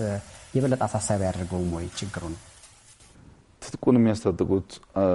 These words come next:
Speaker 2: ግለሰቦች የሚሆኑ ቡድኖች ባልተገባ መንገድ ትጥቅ መያዝና ያንን ትጥቅ ተጠቅሞ ያልተገባ ሀብት ማግኘት፣ ሰው መግደል፣ መዝረፍ፣ ማስፈራራት ካለ ሁሌም ስጋት ነው።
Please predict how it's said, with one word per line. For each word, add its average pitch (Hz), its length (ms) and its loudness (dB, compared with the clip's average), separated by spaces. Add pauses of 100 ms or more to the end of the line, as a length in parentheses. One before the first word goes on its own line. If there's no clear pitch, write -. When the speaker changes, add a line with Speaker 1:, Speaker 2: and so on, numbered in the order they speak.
(140)
Speaker 2:
ግለሰቦች 90 540 0
የሚሆኑ 87 340 -4
ቡድኖች 92 440 -4 (880)
ባልተገባ 87 540 2
መንገድ 80 300 -2
ትጥቅ - 260 -8 (440)
መያዝና 85 460 -4 (480)
ያንን 98 380 2
ትጥቅ - 180 -6
ተጠቅሞ 80 340 0 (500)
ያልተገባ 87 460 -2
ሀብት 90 220 -2
ማግኘት፣ 104 360 -4
ሰው - 160 -6
መግደል፣ 80 340 -4
መዝረፍ፣ 80 380 -4
ማስፈራራት 73 540 -6
ካለ 73 280 -4
ሁሌም 76 320 -6
ስጋት 69 360 -8
ነው። - 120 -14